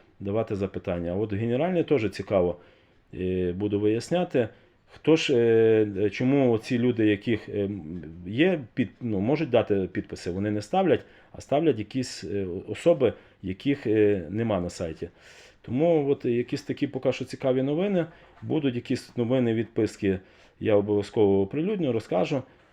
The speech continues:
А зараз наразі, я кажу, до слідуючих зустрічей.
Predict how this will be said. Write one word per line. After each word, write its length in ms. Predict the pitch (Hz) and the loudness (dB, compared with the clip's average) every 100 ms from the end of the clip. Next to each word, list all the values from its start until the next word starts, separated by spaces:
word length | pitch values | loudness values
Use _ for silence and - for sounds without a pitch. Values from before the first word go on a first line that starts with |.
| _ | _
А 80 | 98 | -4
зараз 340 | 120 151 - | 0 0 0
наразі, 420 | 113 113 123 110 104 98 95 95 90 90 | 2 4 2 4 6 6 4 2 0 -2
я 100 | 107 | -2
кажу, 240 | 127 120 | 0 0
до 100 | 98 | -2
слідуючих 540 | 98 - 123 107 - 90 | -4 -2 -4 -4 -6 -6
зустрічей. 460 | 85 - 80 - | -8 -10 -10 -12